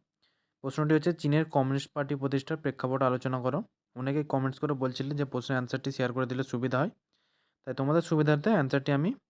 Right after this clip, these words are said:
আজকে ভিডিওর মাধ্যমে শেয়ার করে দেবো। ঠিক আছে, তোমরা অনেকেই কমেন্টস করছিলে আরও যে তোমাদের ফিফথ সেমিস্টারে অনেক অ্যান্সার বাকি রয়েছে, তাই আমি দিতে পারিনি সময় মতো,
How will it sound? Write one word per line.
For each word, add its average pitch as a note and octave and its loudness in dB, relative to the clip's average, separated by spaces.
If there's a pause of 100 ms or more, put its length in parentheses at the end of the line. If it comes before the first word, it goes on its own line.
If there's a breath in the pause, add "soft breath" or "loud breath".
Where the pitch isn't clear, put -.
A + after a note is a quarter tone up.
(320 soft breath)
আজকে C3+ -2
ভিডিওর C3+ 2
মাধ্যমে C#3 2
শেয়ার C#3 0
করে A2+ -2
দেবো। A2 -4 (680)
ঠিক F3 -6
আছে, D3+ 0
তোমরা C3+ 0
অনেকেই D3 2
কমেন্টস D#3+ 2
করছিলে D#3+ 2
আরও D3+ 4
যে B2+ 0 (440)
তোমাদের C3 -2
ফিফথ - -4
সেমিস্টারে D3 0
অনেক C#3 0
অ্যান্সার C#3+ 0
বাকি A#2 2
রয়েছে, C3+ 0 (300)
তাই A#2+ -6
আমি B2 -6
দিতে C3+ 0
পারিনি D3 4
সময় C#3+ 2
মতো, C#3 0